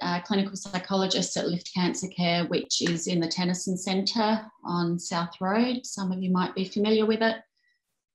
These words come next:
Uh, it's a private allied health clinic with a focus on, uh, exercise medicine, but also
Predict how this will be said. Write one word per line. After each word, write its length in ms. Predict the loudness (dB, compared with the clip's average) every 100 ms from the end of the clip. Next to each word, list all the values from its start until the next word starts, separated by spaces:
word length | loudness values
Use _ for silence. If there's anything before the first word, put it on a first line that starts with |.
| _
Uh, 220 | 0 2 0
it's 220 | 0 -2
a 120 | -4 -6
private 760 | -6 0 2 4 2 2 0 -2
allied 400 | -2 0 0 -4
health 320 | -4 -4 -6
clinic 480 | -10 0 4 4 0 -2
with 160 | -2 -2
a 60 |
focus 580 | -4 -2 -2 -2 -6 -2
on, 400 | 0 4 2 0 -8 _ _ _ _
uh, 120 | -4 -2
exercise 580 | -2 -2 -6 -2 -4 0
medicine, 640 | 0 0 -2 2 4 4
but 100 | 2
also 580 | -2 -4 -4 -2 -2